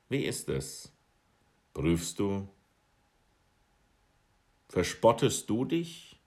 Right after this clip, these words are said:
Oder ist alles okay oder nicht okay? Und das ist die Frage,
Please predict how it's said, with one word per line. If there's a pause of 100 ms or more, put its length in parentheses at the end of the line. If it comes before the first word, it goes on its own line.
(600)
Oder
ist
alles
okay (1300)
oder
nicht
okay? (3000)
Und
das
ist
die
Frage,